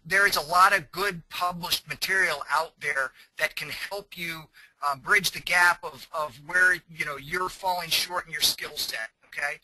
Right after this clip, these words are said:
Um, what I usually encourage, um, technicians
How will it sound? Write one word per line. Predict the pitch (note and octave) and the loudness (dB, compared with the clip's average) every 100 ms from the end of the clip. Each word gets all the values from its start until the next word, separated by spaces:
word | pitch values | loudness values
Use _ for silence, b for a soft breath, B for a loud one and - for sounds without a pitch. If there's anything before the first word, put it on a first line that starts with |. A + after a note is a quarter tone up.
| b b b | b b b
Um, | D#3 D#3 | -10 -6
what | D#3+ | 0
I | E3+ | 0
usually | G3 G#3 G3 - F3 | 0 -2 -4 -4 -6
encourage, | D#3 - F#3 F#3 F3+ D3+ - - - | -8 -14 -8 -4 -4 -2 -2 -4 -8
um, | D3 C#3+ C#3 - | -8 -8 -12 -6
technicians | F3 F3 F3+ F3 F3 D3+ | -6 -4 -4 -2 -4 -6